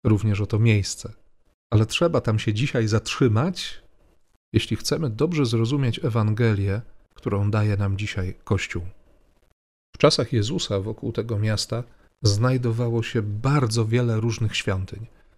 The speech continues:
Jedną z najważniejszych była świątynia ku czci greckiego bożka o imieniu Pan.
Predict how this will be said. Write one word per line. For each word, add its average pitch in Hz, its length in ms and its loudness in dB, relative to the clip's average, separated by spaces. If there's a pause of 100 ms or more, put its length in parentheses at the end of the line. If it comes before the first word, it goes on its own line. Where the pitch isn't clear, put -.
(760)
Jedną 117 260 4
z 107 80 0
najważniejszych 117 760 0
była 98 260 -4
świątynia 104 600 -2
ku - 240 -4
czci - 320 -6
greckiego 107 520 -2
bożka 104 460 -2
o 101 80 -4
imieniu 107 380 2
Pan. 98 500 0